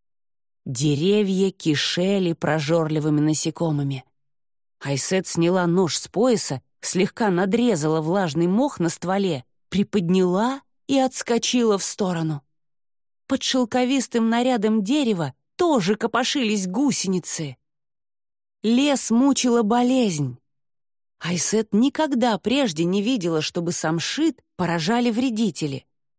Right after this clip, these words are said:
Железное дерево, набиравшее рост долгими веками, редко болело.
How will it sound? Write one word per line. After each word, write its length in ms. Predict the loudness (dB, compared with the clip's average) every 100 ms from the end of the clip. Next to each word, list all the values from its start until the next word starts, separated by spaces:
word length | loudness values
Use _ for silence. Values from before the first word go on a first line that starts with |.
| _ _ _ _
Железное 720 | -4 0 2 2 2 2 0
дерево, 520 | 0 2 4 2 2
набиравшее 720 | 0 2 0 0 -2 -2 0 2
рост 300 | 0 0 -2
долгими 520 | 0 2 2 2 2
веками, 640 | 0 -2 0 2 2 0 _ -6
редко 480 | 0 0 0 -2 0
болело. 560 | 2 2 0 -2 -6